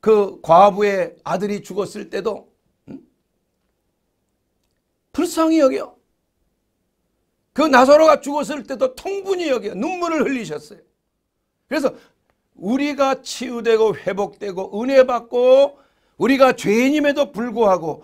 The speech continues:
마땅히 정죄함을 받아야 됨에도 불구하고 우리를 살리신 것은 하나님의 자비하심이에요.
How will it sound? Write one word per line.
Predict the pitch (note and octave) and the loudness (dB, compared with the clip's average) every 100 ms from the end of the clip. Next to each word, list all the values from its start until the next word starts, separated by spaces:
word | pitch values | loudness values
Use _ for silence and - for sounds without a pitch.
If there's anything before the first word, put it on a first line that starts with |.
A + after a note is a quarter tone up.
| _ | _
마땅히 | C3 F#3+ B3 - D#4+ D4+ D#4+ D#4+ | -2 0 0 2 4 4 2 -2
정죄함을 | B3+ C#4+ C#4 D4 C4+ C#4 C4+ | -4 -4 2 2 2 -4 -6
받아야 | A#3 B3 A#3+ | -4 -2 -2
됨에도 | A3+ G#3 G3+ G3+ - | -4 -6 -6 -8 -8
불구하고 | G3 A#3 B3+ A3+ A#3 G#3+ B3 C#4+ D4 - _ _ _ _ | -8 -8 -2 0 0 -2 0 2 0 -4 _ _ _ _
우리를 | G#3+ D#4+ F#4 F4 F4+ | 0 4 4 4 0
살리신 | F4 - E4 D#4 E3 B3+ | -2 0 0 0 -4 -8
것은 | A3 F#3 A3+ D3 _ _ | -6 -6 -8 -10 _ _
하나님의 | - F#3+ F3 E3+ D3+ D#3 | -10 -6 -6 -8 -14 -16
자비하심이에요. | - A#2+ A#2+ A2 - - - - _ | -14 -12 -10 -12 -14 -20 -20 -20 _